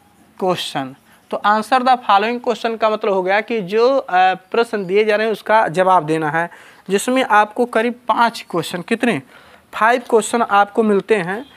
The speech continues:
और पाँच क्वेश्चन आपको, अ, अल्टरनेटिव, कैसे?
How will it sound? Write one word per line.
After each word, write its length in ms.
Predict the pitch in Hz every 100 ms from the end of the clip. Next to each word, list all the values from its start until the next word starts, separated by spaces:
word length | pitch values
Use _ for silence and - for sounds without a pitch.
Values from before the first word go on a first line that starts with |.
| _ _ -
और 380 | 170 175 170 -
पाँच 240 | 208 220 -
क्वेश्चन 380 | 208 196 220
आपको, 520 | - 196 190 - 214 208
अ, 160 | 180
अल्टरनेटिव, 840 | 185 180 185 - 214 202 190 214 180
कैसे? 380 | 196 175 254